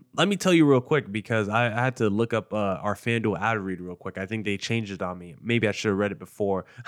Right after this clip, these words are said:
I started the ad read. But let me tell you guys real quick about FanDuel, because the tournament is heating up, and now is the perfect time to download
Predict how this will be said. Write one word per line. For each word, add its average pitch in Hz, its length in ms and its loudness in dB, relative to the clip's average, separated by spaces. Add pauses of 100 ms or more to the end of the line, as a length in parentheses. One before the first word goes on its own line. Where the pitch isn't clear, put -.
I 135 340 0
started 113 300 -2
the 92 120 -6
ad 110 140 -2
read. 95 260 -6
But - 340 0 (380)
let 254 120 6
me 311 80 6
tell 254 160 6
you 226 60 4
guys 175 340 2
real 156 140 8
quick 139 380 2 (200)
about 151 400 2
FanDuel, 143 580 2
because 123 460 0 (200)
the 160 120 6
tournament 196 640 2
is 123 220 0
heating 165 340 4
up, 117 300 2
and 131 140 0
now 139 280 0
is 139 160 0
the 131 100 2
perfect 131 380 -4
time 123 200 0
to 120 100 -8
download 117 500 2